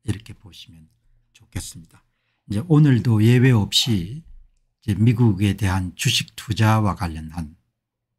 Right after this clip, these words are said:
그런 귀한 인터뷰가 있기 때문에 투자의 에이비씨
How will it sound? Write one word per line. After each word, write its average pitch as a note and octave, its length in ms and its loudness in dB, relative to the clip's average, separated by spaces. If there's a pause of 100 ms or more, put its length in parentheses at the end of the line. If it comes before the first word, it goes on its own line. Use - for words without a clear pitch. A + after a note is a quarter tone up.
(220)
그런 F#2 300 -10
귀한 G#2 500 0
인터뷰가 C3 580 2
있기 E2+ 260 -14
때문에 E2+ 540 -14 (640)
투자의 A#2+ 540 2
에이비씨 A2+ 760 2